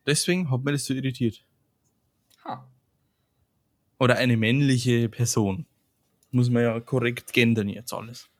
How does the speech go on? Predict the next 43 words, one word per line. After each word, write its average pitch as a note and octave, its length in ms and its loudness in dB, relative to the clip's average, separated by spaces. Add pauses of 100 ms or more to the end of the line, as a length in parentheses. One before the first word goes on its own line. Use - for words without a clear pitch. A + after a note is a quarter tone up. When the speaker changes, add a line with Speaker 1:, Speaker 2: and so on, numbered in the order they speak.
(140)
Speaker 2:
Ja D#3 100 -10
gut, F#3+ 260 -10 (160)
äh, D3+ 280 -2
man E3 140 -8
muss D#3+ 220 -8
sagen, F#3+ 400 -6
es - 140 -12
kann D#3+ 220 -10
sein, E3 320 -8
dass - 220 -10
das - 280 -12
oft, - 380 -10
ähm, B2+ 460 -4 (960)
gender-swapped F#3+ 680 -8
ist, - 420 -14 (280)
auch D3+ 180 -8
in E3+ 80 -10
den D3 100 -12
Filmen. F#3+ 460 -14 (120)
Wobei D#3 360 -4
man D#3+ 140 -12
sagen E3 300 -8
muss, D#3+ 440 -16
äh, C#3+ 60 -8
also C#3 600 -4
mir D#3+ 140 -10
persönlich E3 440 -10
ist C#3 120 -14
es C3+ 140 -12
egal. B2+ 480 -4
Sie - 220 -14
können D#3+ 220 -8
von D#3 160 -10
mir D3+ 140 -12
aus D3 180 -12
Icarus E3 760 -10
männlich-weiblich E3+ 560 -6
machen. D#3+ 220 -18
Der D3+ 100 -6
Name C#3+ 260 0
klingt - 300 -18
weder D3 220 -4
noch. D3 340 -10